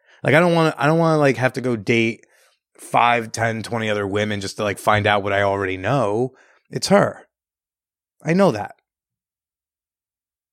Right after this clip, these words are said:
And I promise I was, I tried to be as skeptical with myself as possible. But, um, it's her. So,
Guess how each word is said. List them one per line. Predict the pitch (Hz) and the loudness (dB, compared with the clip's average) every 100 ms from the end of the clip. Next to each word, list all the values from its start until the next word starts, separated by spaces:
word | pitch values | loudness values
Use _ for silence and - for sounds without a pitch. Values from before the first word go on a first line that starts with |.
| _ _ _ _ | _ _ _ _
And | - 117 | -4 0
I | |
promise | 131 160 170 139 113 | 2 2 2 0 0
I | 117 | 0
was, | 120 117 117 | 0 -2 -4
I | 120 | -4
tried | 123 135 | 0 -2
to | 120 | 0
be | 127 | -2
as | 113 | -2
skeptical | - 127 - 156 160 | -4 -6 -6 0 2
with | 156 | 2
myself | 156 - 151 139 | 0 -2 -2 -2
as | 143 | -6
possible. | - 147 143 - 107 104 - _ _ _ _ _ _ _ _ | 0 4 4 0 -6 -10 -14 _ _ _ _ _ _ _ _
But, | - 104 | -10 -6
um, | 104 101 104 - _ _ _ _ _ _ _ _ | -6 -8 -12 -20 _ _ _ _ _ _ _ _
it's | 120 - | -6 -2
her. | 151 143 95 - _ _ _ _ _ _ _ _ _ _ _ | 2 0 -2 -10 _ _ _ _ _ _ _ _ _ _ _
So, | _ - - 110 110 104 | _ -10 -4 0 0 -2